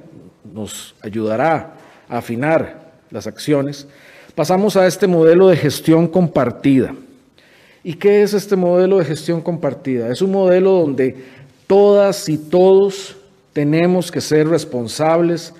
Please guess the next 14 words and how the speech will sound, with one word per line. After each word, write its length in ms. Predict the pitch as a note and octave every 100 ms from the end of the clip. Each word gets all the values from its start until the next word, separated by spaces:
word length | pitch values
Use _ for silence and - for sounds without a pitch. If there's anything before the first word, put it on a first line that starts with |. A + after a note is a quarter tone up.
| - _ -
de 120 | C3
nuestro 460 | C3 C#3+ - D#3 C#3+
cuidado. 400 | A2 G2 D#2+ - _ _ _ _ -
Es 160 | G#2
decir, 580 | A2+ - E3 G#2+ - - - _ _ _ _ _
siempre 720 | - - - D3 F3+ F3+ F3+
tenemos 380 | D#3+ D3 D#3 D3+
que 80 | D#3
hacer 220 | C#3 D3+
el 100 | D3+
uso 200 | D3+ D#3
de 60 | D3+
las 120 | D3
mascarillas, 720 | A#2+ - A2 A2+ G#2 - -